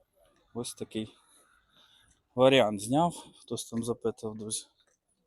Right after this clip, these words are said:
Так, е, також по Кенго часто у нас запити. Десять триста, один і п'ять К дев'ять К, тринадцятий рік, двісті тридцять пробігу, номер телефончика був.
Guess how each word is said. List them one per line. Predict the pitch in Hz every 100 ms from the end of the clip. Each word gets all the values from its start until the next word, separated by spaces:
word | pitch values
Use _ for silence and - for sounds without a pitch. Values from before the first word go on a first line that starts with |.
| _ _ _ _ _ _ _ _ _ _ _ _ _ _ - _ _ _ - _ _
Так, | - 113 - 110
е, | 107
також | 110 127 - -
по | 131
Кенго | - 117 107 101
часто | - 107 - 117
у |
нас | 113 113 - - 139
запити. | 123 165 - 135 135 - _ - - _ _ _ _ -
Десять | 110 120 - 117
триста, | - 175 190 -
один | 120 123 127
і |
п'ять | - 117 -
К | 123
дев'ять | 120 135 131
К, | - 175 180 _
тринадцятий | - 123 123 113 - 143
рік, | 180
двісті | 127 139 - 123
тридцять | 123 120 -
пробігу, | 160 165 151 139 - - - - -
номер | 127 127 113
телефончика | 123 123 - 113 107 - 120
був. | 123 180 196